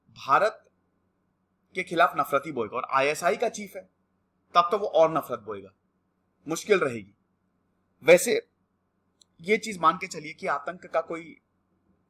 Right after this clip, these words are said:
वो, अम, एम तो होता नहीं, कोई ऑब्जेक्टिव तो होता नहीं है। ऑब्जेक्टिव बस एक ही होता है कि आतंक फैलाओ। तो जितनी भी कोशिशें हैं ये बेकार ही जाने वाली हैं,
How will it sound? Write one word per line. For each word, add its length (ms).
वो, 280
अम, 500
एम 200
तो 120
होता 180
नहीं, 100
कोई 100
ऑब्जेक्टिव 420
तो 120
होता 200
नहीं 120
है। 60
ऑब्जेक्टिव 400
बस 180
एक 120
ही 80
होता 180
है 40
कि 80
आतंक 300
फैलाओ। 300
तो 100
जितनी 300
भी 100
कोशिशें 420
हैं 140
ये 80
बेकार 340
ही 60
जाने 220
वाली 200
हैं, 120